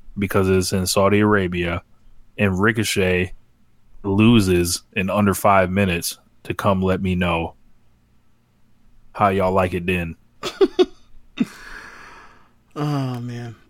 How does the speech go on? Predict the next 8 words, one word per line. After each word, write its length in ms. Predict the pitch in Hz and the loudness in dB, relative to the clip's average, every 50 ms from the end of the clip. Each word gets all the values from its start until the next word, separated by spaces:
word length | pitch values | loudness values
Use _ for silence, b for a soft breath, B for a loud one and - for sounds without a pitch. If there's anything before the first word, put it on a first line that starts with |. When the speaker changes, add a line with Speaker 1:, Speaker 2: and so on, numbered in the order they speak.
| _ - | _ -4
Speaker 2:
Uh, 580 | 160 165 165 170 170 165 165 165 156 151 147 135 B B B B B B | 0 4 4 6 6 6 6 6 4 2 -2 -4 B B B B B B
Speaker 1:
I 80 | 113 113 | 0 2
have 240 | 117 113 107 98 101 | 4 2 2 0 0
no 360 | 101 107 113 113 113 117 120 | 0 2 4 4 6 6 4
interest 440 | 117 110 110 - - 107 98 - - | 4 2 0 2 0 0 0 0 -2
in 100 | 98 98 | 0 2
this 180 | 95 95 92 | 0 0 0
match. 540 | 98 95 92 92 90 90 90 - - - _ | 2 2 2 2 2 2 0 -2 -4 -4 _